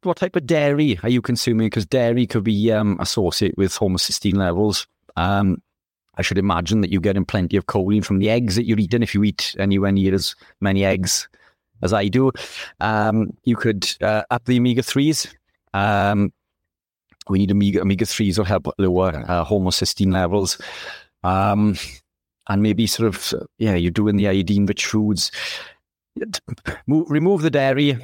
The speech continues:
um, p-, pork potentially as well. I mean, there is an argument that pork is higher in oxidized omega-six linoleic acid, uh, even though there is a counter argument to that, that it shouldn't cause an issue because in theory it, it hasn't been oxidized in the same way as the seed oils have. But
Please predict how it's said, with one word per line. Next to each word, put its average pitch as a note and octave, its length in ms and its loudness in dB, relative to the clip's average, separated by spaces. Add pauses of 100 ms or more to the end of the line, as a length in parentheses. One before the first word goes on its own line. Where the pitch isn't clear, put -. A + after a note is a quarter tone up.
(160)
um, A2 500 0 (220)
p-, - 200 -6
pork F#3+ 360 0
potentially G#3 560 0
as F3+ 100 2
well. G#3 220 0
I D#3+ 80 -2
mean, D3+ 160 2
there E3+ 120 0
is D#3+ 120 0
an E3+ 80 2
argument D3 480 0
that A#2+ 120 -6
pork D#3 400 -2
is A#2+ 100 0
higher C3 500 0
in A2+ 460 2 (260)
oxidized A2+ 800 -2
omega-six G#2+ 640 0
linoleic A2 440 2
acid, B2 440 -2 (560)
uh, G2+ 160 0
even G#2 240 2
though G#2 160 2
there F#2+ 120 2
is F#2+ 120 0
a G2+ 60 0
counter G#2 400 -2
argument F2+ 380 -2
to G2+ 240 0
that, F2+ 240 0
that F#2 100 0
it F#2+ 60 2
shouldn't G2 340 -2
cause G2 320 0
an F2+ 100 2
issue E2 300 0
because F2 420 0
in F2+ 140 2
theory F2 420 0
it, E2 240 0
it E2 120 -2
hasn't F#2+ 400 -2
been G2 100 0
oxidized F2+ 560 -2
in E2+ 80 2
the F2+ 80 0
same F2 320 0
way E2+ 100 2
as D#2+ 120 0
the - 80 -8
seed G2+ 320 0
oils F#2+ 180 2
have. F2+ 260 0
But G2+ 180 -2